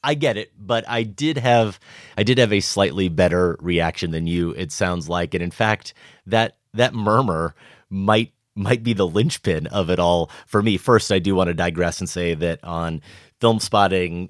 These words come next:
eighteen hundred and twenty-seven, when we do our top five Vermont jokes in movies,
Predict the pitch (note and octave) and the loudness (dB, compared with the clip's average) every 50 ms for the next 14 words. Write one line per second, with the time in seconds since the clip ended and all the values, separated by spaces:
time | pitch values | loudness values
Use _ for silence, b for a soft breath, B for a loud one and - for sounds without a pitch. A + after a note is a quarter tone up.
0 | - _ G#2 G2+ F2+ - - G2+ G2 F2+ G2+ G2 E2+ F2 E2 D#2+ F2 D2+ - G2+ | -12 _ -8 -8 -8 -8 -6 -6 -6 -4 -4 -6 -6 -6 -8 -8 -10 -10 -8 -6
1 | F#2+ F#2 E2+ - - G#2 F#2+ F2 D#2+ F2 E2 E2 E2+ E2+ E2 E2 D2+ F2 F2 E2+ | -6 -4 -4 -2 2 2 4 4 4 2 2 2 2 2 2 0 2 2 2 2
2 | E2 D#2+ - - F#2 E2+ - - - F2 E2+ E2 D#2 D2+ D2 D#2+ E2 E2 E2+ F2 | 2 0 0 -2 -2 -2 0 0 0 2 2 2 0 -2 -4 -2 -2 0 2 2
3 | F2 F2 F2+ - - F2+ D#2+ F#2 F2 E2 - - - F2+ E2 D#2+ E2 F2+ F2+ D#2 | 2 0 0 -2 -4 -4 -2 0 -2 -2 -4 -4 -6 -6 -4 -4 -4 -4 -4 -4
4 | D#2 D2+ | -4 -4